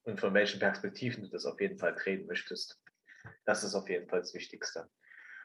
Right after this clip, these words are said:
Und natürlich auch, dass du Leute hast, die das natürlich auch können von der Bewegung her. Die dann auch so,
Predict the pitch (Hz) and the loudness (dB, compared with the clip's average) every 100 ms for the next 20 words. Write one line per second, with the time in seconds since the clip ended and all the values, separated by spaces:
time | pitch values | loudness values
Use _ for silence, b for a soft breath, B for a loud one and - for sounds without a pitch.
0 | B 165 160 127 127 127 117 104 101 - | B 8 12 12 10 8 8 6 4 0
1 | 104 98 98 90 95 - 90 - 87 - | 6 8 8 6 6 0 -6 -8 -8 -6
2 | 92 82 - 101 98 92 85 87 95 98 | -6 -6 0 0 0 -8 -12 -2 0 0
3 | 85 85 82 85 _ _ _ _ _ _ | 0 -6 -6 -8 _ _ _ _ _ _
4 | _ _ _ _ _ _ _ _ _ _ | _ _ _ _ _ _ _ _ _ _
5 | _ _ _ b _ 98 101 - 92 - | _ _ _ b _ 6 8 8 4 4
6 | 90 82 76 | 0 0 -6